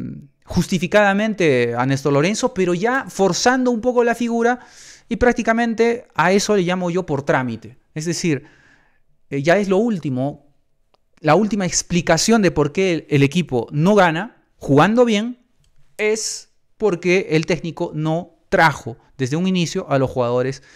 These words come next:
Pero yo esto, esto lo veo muy forzado, porque los jugadores en algún momento pueden terminar esa, esa crisis de gol y te empiezan a hacer goles, ¿sí? ¿Qué pasó?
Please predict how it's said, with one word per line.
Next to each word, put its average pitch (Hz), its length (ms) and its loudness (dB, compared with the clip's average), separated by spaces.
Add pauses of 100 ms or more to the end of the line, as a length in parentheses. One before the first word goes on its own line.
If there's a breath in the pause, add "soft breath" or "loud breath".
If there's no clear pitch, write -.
(160 loud breath)
Pero 135 160 -10
yo - 120 -10
esto, 214 320 -4
esto 196 220 -6
lo 196 100 0
veo 208 180 2
muy 220 180 0
forzado, 175 680 -2
porque 165 220 -4
los 180 100 2
jugadores 247 480 0
en 202 80 -4
algún 220 160 0
momento 254 340 0
pueden 233 240 0
terminar 202 440 -2
esa, 175 500 -2
esa 175 220 -4
crisis 202 300 -4
de 185 80 0
gol 254 200 2 (240 loud breath)
y 196 120 -6
te 220 60 0
empiezan 254 300 -2
a 247 40 -2
hacer 277 180 -2
goles, 294 300 -4
¿sí? 247 220 -8 (220 soft breath)
¿Qué - 120 -6
pasó? 139 420 -6